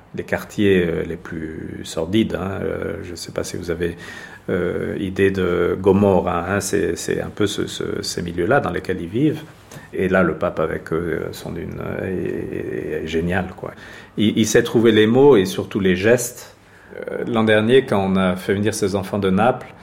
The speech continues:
ils ont voulu offrir un, un, un présent au pape. C'était quelque chose de très simple, hein. C'était un espèce de petit vase fait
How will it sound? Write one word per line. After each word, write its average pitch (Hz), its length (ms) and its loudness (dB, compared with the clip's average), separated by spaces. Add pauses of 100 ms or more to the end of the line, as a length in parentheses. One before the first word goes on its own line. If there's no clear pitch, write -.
(340)
ils 104 160 2
ont 104 60 4
voulu 113 240 6
offrir 117 500 6
un, 101 40 2
un, 90 840 -2
un 85 60 -6
présent 98 380 0
au 92 60 0
pape. 87 340 0
C'était 95 280 -4
quelque 92 280 -2
chose 95 200 2
de 90 100 -2 (140)
très 104 180 2
simple, 135 440 0
hein. 95 80 -4
C'était 95 240 -2
un 90 180 0
espèce 104 360 2
de 104 80 4
petit 107 560 0
vase 107 580 2 (260)
fait 131 380 4